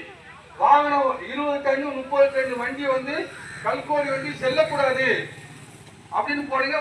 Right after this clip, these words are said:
குளத்தூர் காவல் நிலையத்துக்கு ஒரு கடிதம் நீங்க கொடுங்க. நாங்க சொல்ற தீர்மானத்தை எழுதி நீங்க உடனே தூத்துக்குடி எஸ் பிக்கு அனுப்பிடுங்க,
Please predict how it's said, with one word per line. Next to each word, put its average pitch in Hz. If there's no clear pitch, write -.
குளத்தூர் 285
காவல் 285
நிலையத்துக்கு 285
ஒரு 277
கடிதம் 277
நீங்க 262
கொடுங்க. 262
நாங்க 285
சொல்ற 294
தீர்மானத்தை 302
எழுதி 311
நீங்க 294
உடனே 285
தூத்துக்குடி 294
எஸ் 277
பிக்கு 285
அனுப்பிடுங்க, 269